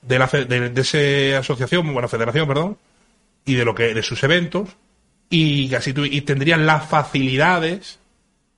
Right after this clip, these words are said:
y ayudas que tuvo Eddie Hall, porque Eddie Hall tuvo un montón de ayudas para que fuera campeón del mundo, y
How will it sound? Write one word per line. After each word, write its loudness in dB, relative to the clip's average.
y 2
ayudas 2
que -6
tuvo -2
Eddie -2
Hall, -2
porque -4
Eddie -2
Hall 0
tuvo -4
un -4
montón -2
de 2
ayudas 2
para 0
que -4
fuera 0
campeón -2
del 0
mundo, -2
y 0